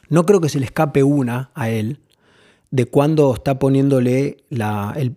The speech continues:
el, el pie en la cabeza a alguien. Entonces, lo que es muy Argento y muy noventoso y viene de esa época, ahora se abre como una posibilidad.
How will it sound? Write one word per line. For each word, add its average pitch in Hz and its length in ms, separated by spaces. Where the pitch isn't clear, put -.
el, 117 240
el 123 120
pie 147 320
en 147 80
la 127 100
cabeza 127 440
a 123 40
alguien. 120 460
Entonces, 165 600
lo 139 200
que 139 280
es 151 100
muy 180 240
Argento 165 420
y 127 40
muy 156 220
noventoso 135 680
y 113 40
viene 135 220
de 131 80
esa 131 260
época, 120 520
ahora 156 400
se 147 160
abre 143 160
como 123 180
una 131 140
posibilidad. 117 680